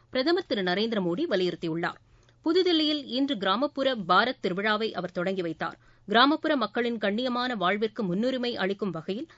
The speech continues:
அரசு தொடர்ந்து செயல்பட்டு வருவதாக பிரதமர் கூறினார். இதை நோக்கமாக கொண்டு அனைத்து கிராமங்களிலும் அடிப்படை வசதிகளை உறுதி செய்யும் வகையில் அரசு செயலாற்றி வருவதாக அவர் தெரிவித்தார். கிராமப்புற சமூகத்தினர்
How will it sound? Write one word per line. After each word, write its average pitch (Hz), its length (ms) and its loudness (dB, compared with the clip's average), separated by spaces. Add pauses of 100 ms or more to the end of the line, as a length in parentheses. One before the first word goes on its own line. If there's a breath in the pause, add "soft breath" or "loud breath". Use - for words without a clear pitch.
(200 soft breath)
அரசு 320 320 0
தொடர்ந்து 262 380 0
செயல்பட்டு 214 420 -2
வருவதாக 175 540 -2
பிரதமர் 185 400 -2
கூறினார். 160 380 -4 (460 soft breath)
இதை 294 200 2
நோக்கமாக 311 560 4
கொண்டு 220 280 -4 (100)
அனைத்து 262 400 -2
கிராமங்களிலும் 233 760 0
அடிப்படை 285 420 0
வசதிகளை 226 500 -2
உறுதி 208 340 -2
செய்யும் 226 300 -2
வகையில் 185 340 -4 (340 soft breath)
அரசு 330 340 4
செயலாற்றி 233 460 -2
வருவதாக 185 540 -2
அவர் 190 240 -4
தெரிவித்தார். 175 460 -6 (440 soft breath)
கிராமப்புற 302 540 4
சமூகத்தினர் 226 720 -2